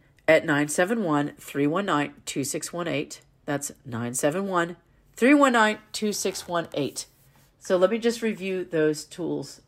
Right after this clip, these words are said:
and tips one more time, okay? So first thing is recognize when you don't care for someone's energy, and then you're gonna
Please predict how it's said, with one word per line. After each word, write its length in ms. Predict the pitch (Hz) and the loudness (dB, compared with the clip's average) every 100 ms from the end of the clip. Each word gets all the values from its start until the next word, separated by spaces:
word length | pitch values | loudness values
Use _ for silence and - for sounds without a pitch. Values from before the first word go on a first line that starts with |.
| 135 | -14
and 120 | 131 | -10
tips 460 | - 110 - - | -8 -8 -10 -16
one 140 | 151 127 | -12 -10
more 120 | 110 | -10
time, 300 | - - 127 - | -12 -16 -18 -20
okay? 360 | 226 151 147 196 _ _ - - - | -10 -6 -6 -8 _ _ -20 -20 -18
So 200 | - 202 | -10 2
first 240 | 285 302 | 2 2
thing 160 | 311 277 | -2 2
is 280 | 262 262 - - - | 0 0 -8 -20 0
recognize 520 | 170 180 254 240 247 | 0 2 4 4 4
when 120 | 254 | 0
you 60 | 262 | 4
don't 220 | 233 226 | 4 4
care 180 | 226 202 | 2 0
for 120 | - | 0
someone's 360 | 185 185 180 160 | -2 -2 -4 -4
energy, 480 | - 175 175 151 147 | -2 2 0 0 -2
and 120 | 147 | 0
then 220 | 160 151 - | -2 -4 -6
you're 140 | 160 | -2
gonna 240 | 185 170 | 0 -2